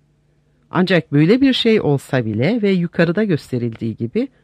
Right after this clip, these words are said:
Japonya'nın bir imalatçı ülke olarak gerilemesinin yavaş bir süreç olacağını düşündürecek sebepler bulunmaktadır.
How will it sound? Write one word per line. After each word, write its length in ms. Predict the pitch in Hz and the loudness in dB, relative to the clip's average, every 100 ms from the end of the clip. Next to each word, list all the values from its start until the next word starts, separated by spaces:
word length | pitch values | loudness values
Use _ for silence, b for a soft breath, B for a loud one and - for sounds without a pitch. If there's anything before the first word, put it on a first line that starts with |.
| _ - | _ -4
Japonya'nın 680 | 165 170 180 180 170 170 | -2 0 0 2 2 0
bir 120 | 165 170 | -2 -2
imalatçı 680 | 160 156 147 147 151 - | 0 0 0 0 -2 -2
ülke 240 | 165 147 226 | -4 0 0
olarak 400 | 220 208 196 - | 0 0 -2 -2
gerilemesinin 640 | 180 175 175 170 - 180 | 0 0 0 -2 -2 -2
yavaş 460 | 170 151 156 185 - | 0 0 0 -2 -4
bir 80 | 185 | -6
süreç 360 | - 175 202 | -4 -6 -2
olacağını 540 | 208 180 160 151 135 117 | -2 -2 -2 -2 -2 -6
düşündürecek 640 | - 135 117 120 202 247 | -6 -6 -4 -6 -6 -6
sebepler 580 | - 120 127 - 113 117 | -6 -6 -6 -6 -6 -6
bulunmaktadır. 880 | 113 113 113 - 120 110 117 - | -6 -4 -6 -8 -10 -8 -8 -8